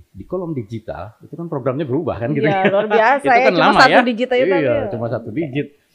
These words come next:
Speaker 1: Padahal kita bilang, "Ah, cuma satu digit aja." Tapi kan itu kan program ya, bahasa
Speaker 2: Hmm.
Speaker 1: program. Itu terus berubah. Jadi instansi lainnya juga sekarang sudah mulai, eh, melakukan, eh,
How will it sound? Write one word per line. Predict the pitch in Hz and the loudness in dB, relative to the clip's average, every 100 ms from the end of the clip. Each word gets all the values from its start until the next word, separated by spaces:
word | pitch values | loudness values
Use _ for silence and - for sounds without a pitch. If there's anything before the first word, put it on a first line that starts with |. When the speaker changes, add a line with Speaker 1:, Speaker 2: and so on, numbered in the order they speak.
| _ _ | _ _
Speaker 1:
Padahal | - 147 | -2 -2
kita | 202 175 | -2 -4
bilang, | 156 175 170 | -2 -4 -6
"Ah, | 233 | -14
cuma | - 185 | -14 -14
satu | 175 175 | -12 -14
digit | 156 147 151 | -14 -14 -10
aja." | 156 - - | -10 -8 -8
Tapi | 180 - | -8 -6
kan | 233 | -8
itu | 226 | -6
kan | 226 | -8
program | - 170 165 147 113 | -6 -6 -2 -2 -4
ya, | 98 | -6
bahasa | 104 92 90 | -6 -6 -8
Speaker 2:
Hmm. | - | -6
Speaker 1:
program. | 117 104 95 92 | -8 -6 -8 -10
Itu | 131 185 | -12 -10
terus | 180 156 175 | -10 -10 -8
berubah. | 143 120 92 - - _ _ _ | -8 -8 -12 -16 -20 _ _ _
Jadi | - 143 | -10 -6
instansi | 156 151 139 139 | -6 -6 -8 -6
lainnya | 135 123 131 | -6 -6 -6
juga | 131 135 143 | -8 -8 -10
sekarang | - 113 160 | -10 -10 -8
sudah | 139 120 131 | -10 -8 -8
mulai, | 123 110 101 123 139 | -8 -8 -8 -8 -10
eh, | 90 | -12
melakukan, | 113 107 110 - 107 107 | -10 -10 -12 -12 -12 -12
eh, | - | -14